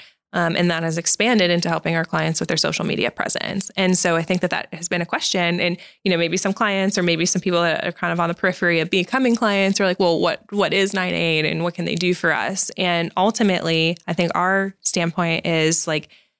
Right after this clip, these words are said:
if you're going to have a digital presence, if you're going to invest in social media and you have business goals, you've got to kind of see how social fits into your holistic,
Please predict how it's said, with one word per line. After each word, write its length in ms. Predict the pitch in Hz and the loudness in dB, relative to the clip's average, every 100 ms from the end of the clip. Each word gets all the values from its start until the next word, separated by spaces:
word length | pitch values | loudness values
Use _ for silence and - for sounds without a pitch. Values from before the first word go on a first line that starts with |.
| _ _ | _ _
if 140 | 190 196 | -2 0
you're 100 | 185 | 0
going 240 | 180 170 | 0 0
to 80 | 190 | 0
have 140 | 180 | 0
a 40 | 180 | -2
digital 240 | 175 - | -4 -6
presence, 520 | - 285 240 240 233 | -2 0 2 2 2
if 80 | 165 | 0
you're 80 | 175 | -4
going 240 | 170 165 180 | 0 0 0
to 120 | 196 | 0
invest 340 | 180 170 160 | 0 0 0
in 80 | 175 | 0
social 300 | 175 165 - | -2 -4 -2
media 400 | 180 180 185 175 | 0 2 2 0
and 100 | - | 0
you 80 | 170 | -2
have 200 | 165 170 | -2 0
business 340 | 220 240 214 - | 2 4 4 2
goals, 480 | 185 175 170 180 - - - | 2 2 2 0 -2 -8 -4
you've 160 | 185 | -4
got 240 | - 180 180 | -2 -2 -2
to 140 | - | -4
kind 280 | 190 180 175 | -4 -2 0
of 440 | 175 165 160 170 _ _ - | 0 0 -2 -6 _ _ -2
see 320 | - - 208 | 0 2 2
how 220 | 185 180 | 2 0
social 460 | 175 180 160 - 160 | 0 -2 -2 -2 -4
fits 420 | - 170 - - | -2 -2 2 2
into 240 | 170 165 170 | 2 0 -2
your 240 | 160 151 | -2 -2
holistic, 800 | 165 - 151 147 - 156 101 - | 0 0 0 0 0 -2 -4 -8